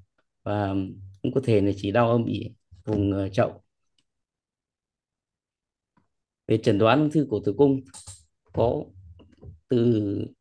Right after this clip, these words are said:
soi cổ tử cung và làm tế bào cổ tử cung và sinh thiết là ba phương pháp, ờ, chính để sẽ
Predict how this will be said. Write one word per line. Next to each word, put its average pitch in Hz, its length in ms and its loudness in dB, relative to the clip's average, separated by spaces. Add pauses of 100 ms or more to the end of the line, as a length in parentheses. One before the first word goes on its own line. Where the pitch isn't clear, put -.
soi - 460 0
cổ 107 120 4
tử 101 180 2
cung 131 400 4 (560)
và 104 460 -4 (220)
làm 110 220 0
tế 123 140 4
bào 123 200 4
cổ 107 200 2
tử 95 140 0
cung 127 280 2
và 107 140 0
sinh 127 260 0
thiết 160 120 4 (300)
là 107 120 -4
ba 120 260 0
phương 120 240 -4
pháp, 147 260 -4 (500)
ờ, 101 520 -4
chính 226 300 2 (120)
để 98 140 2
sẽ 135 240 0